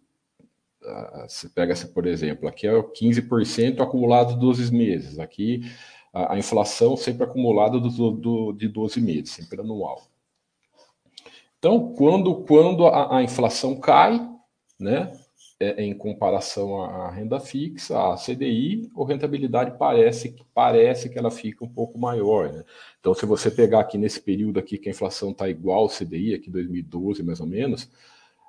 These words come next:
a rentabilidade nominal tava praticamente zero, mas a real tava negativa. Por quê? Porque tem os quinze por cento de imposto.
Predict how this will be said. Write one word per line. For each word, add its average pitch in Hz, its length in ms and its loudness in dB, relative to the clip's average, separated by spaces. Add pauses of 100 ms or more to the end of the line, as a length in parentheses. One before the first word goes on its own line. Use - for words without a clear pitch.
a 87 100 -2
rentabilidade 101 880 -2 (120)
nominal 120 720 2
tava 156 180 -2
praticamente 143 500 -2
zero, 104 440 2 (160)
mas 90 280 0
a 113 80 6
real 120 440 4
tava 151 180 0
negativa. 156 680 -4
Por 151 340 -6
quê? 120 360 -6 (200)
Porque 135 300 -6
tem 101 180 -8
os 117 140 -6
quinze 120 240 -2
por 131 180 -4
cento 131 280 -8
de 160 100 -6
imposto. 131 500 -4